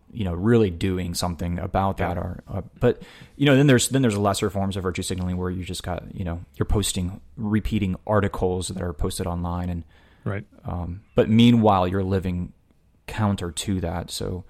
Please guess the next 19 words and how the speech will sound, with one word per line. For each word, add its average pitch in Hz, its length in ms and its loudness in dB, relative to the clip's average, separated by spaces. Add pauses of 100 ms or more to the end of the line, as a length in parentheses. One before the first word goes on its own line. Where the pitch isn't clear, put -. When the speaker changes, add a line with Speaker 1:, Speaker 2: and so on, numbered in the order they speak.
(360)
Speaker 1:
you're 95 160 -4
living 92 280 0
in, 87 260 -4 (120)
you 98 120 -6
know, 90 200 -6 (1200)
you - 220 -6
know, 87 180 2
a, - 140 0 (140)
a 92 220 0 (220)
Speaker 2:
You're, 123 220 2
you're 139 160 6
Speaker 1:
w- - 0 -
Speaker 2:
drinking 131 460 8
your, 120 260 8
your 120 180 6
six 101 280 4
dollar 113 200 8
Starbucks 113 480 4
drink, 107 360 2